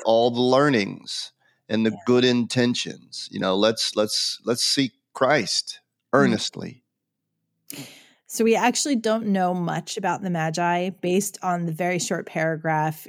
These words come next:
Speaker 2: in only the one Gospel of Matthew. And yet we dedicate an entire season between Christmas and Lent to it. And I've always found that to be quite,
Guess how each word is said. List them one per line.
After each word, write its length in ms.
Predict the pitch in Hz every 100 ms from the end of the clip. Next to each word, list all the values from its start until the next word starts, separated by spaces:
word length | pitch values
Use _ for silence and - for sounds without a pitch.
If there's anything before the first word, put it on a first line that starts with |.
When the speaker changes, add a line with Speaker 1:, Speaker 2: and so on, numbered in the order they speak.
| - -
Speaker 2:
in 340 | 185 170 165 -
only 500 | 185 175 170 170 165
the 180 | 160 165
one 320 | 160 165 160
Gospel 500 | 165 165 160 - 165
of 80 | 156
Matthew. 600 | 160 143 - - - -
And 220 | - 180 160
yet 420 | 269 190 135 - _ _ _ _ _ _ _ -
we 100 | 208
dedicate 600 | 240 240 277 277 262 -
an 100 | 240
entire 960 | 220 208 - - 233 233 233 226 226 214
season 920 | - - 233 233 175 156 117 185 180
between 340 | 196 - 202 175
Christmas 480 | - 233 208 196
and 140 | 202 170
Lent 240 | 151 143
to 200 | - 160
it. 400 | 135 - - - _ _ _ _ _ - - _ -
And 140 | 233
I've 240 | 226 247 240
always 300 | 247 226 -
found 220 | 208 196
that 180 | 175 170
to 80 | -
be 100 | 175
quite, 300 | - 180